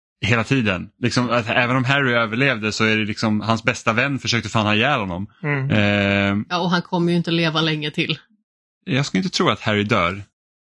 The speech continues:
Speaker 1: Men ja, så, så att då, liksom, blir det så här att jag tycker, alltså, för, för Peter i serietidningarna är alltid less på jobbet. Alltså, det är verkligen så här att ingen, jag får ingen uppskattning.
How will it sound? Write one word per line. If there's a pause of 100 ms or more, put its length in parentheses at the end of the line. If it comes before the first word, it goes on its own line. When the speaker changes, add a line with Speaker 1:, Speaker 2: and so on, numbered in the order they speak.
Speaker 1:
Men
ja, (120)
så,
så
att
då,
liksom,
blir
det
så
här
att (480)
jag
tycker,
alltså,
för,
för (300)
Peter
i
serietidningarna (460)
är
alltid
less
på
jobbet. (440)
Alltså,
det
är
verkligen
så
här
att (180)
ingen,
jag
får
ingen
uppskattning.